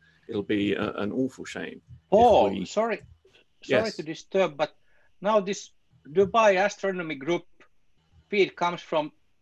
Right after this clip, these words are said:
Speaker 2: this India
Speaker 1: Which one?
Speaker 2: channel.
Speaker 1: Sorry, which one?
Speaker 2: So we lost now the India transmission. So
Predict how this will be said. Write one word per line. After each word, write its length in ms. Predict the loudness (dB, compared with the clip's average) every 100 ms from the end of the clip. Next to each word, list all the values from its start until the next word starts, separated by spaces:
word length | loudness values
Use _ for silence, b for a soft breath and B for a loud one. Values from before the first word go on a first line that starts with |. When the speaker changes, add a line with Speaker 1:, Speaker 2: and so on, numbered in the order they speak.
| _ _ _ -20 -16
Speaker 2:
this 220 | -14 -8
India 480 | -4 -2 -2 0 -2 -4 _ _ _ _ _ _ _ _ _ _ _ _ _ _ _ _ _ -4
Speaker 1:
Which 240 | -4 0
one? 260 | -2 -2 -6 _ _
Speaker 2:
channel. 340 | -4 -2 -4 -10 _ _ _ _ _ _ _ _ _ _ _ _ _ _ _ _ _ _ _ _ _ _ _ _ _ _ -2
Speaker 1:
Sorry, 200 | 0 2
which 240 | 0 -2
one? 140 | -4
Speaker 2:
So 120 | -4 -4
we 120 | 0
lost 320 | 2 2 2
now 200 | 2 2
the 200 | 0 -2
India 440 | -2 -2 -2 -2 -4 _ _ _ _ _ _ _ _ _ _ _ _ _ _ _ _ -20 _ _ _ _ _ _ -4
transmission. 600 | -2 -2 -6 -6 -8 -10 _ _ _ _ _ _ _
So 360 | -14 -10 -8